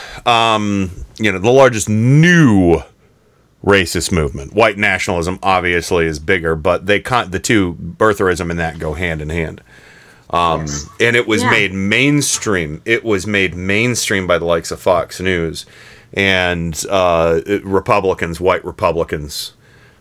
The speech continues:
Speaker 1: Um, so many of 'em. So many of 'em. I mean, there's so many
Speaker 2: I'm gonna
Speaker 1: people.
Speaker 2: go one step further and say black Republicans who didn't denounce it.
Speaker 1: Yeah, but they're, uh, you know, I mean,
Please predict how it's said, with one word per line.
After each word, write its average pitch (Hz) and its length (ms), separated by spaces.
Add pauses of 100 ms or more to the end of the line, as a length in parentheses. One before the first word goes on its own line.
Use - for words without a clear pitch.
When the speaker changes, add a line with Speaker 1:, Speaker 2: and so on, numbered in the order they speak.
Speaker 1:
Um, 78 680 (180)
so 139 340
many 107 260
of 82 160
'em. - 120 (180)
So 107 520
many 92 280
of 85 100
'em. 82 100
I 104 100
mean, 101 140
there's 104 220
so 113 380
many 110 180
Speaker 2:
I'm - 80
gonna 101 160
Speaker 1:
people. - 240
Speaker 2:
go 254 60
one 247 160
step - 320
further 233 320
and 151 160
say 180 260
black 170 400
Republicans 170 760
who 180 160
didn't 190 520
denounce 196 520
it. - 180 (500)
Speaker 1:
Yeah, 139 360
but 120 180
they're, 131 240
uh, 113 280
you 117 220
know, 98 320
I 104 100
mean, 101 360